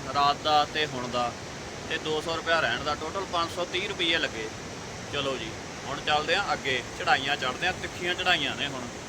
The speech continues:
ਓ ਕਾਲ। ਇੱਥੇ ਸਾਈਕਲ ਖੜਾਇਆ ਸੀ,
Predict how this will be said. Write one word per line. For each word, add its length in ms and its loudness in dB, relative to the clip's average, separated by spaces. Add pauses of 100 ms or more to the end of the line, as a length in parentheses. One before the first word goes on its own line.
(440)
ਓ 40 10 (180)
ਕਾਲ। 380 6 (2000)
ਇੱਥੇ 280 12
ਸਾਈਕਲ 280 12
ਖੜਾਇਆ 360 12
ਸੀ, 220 6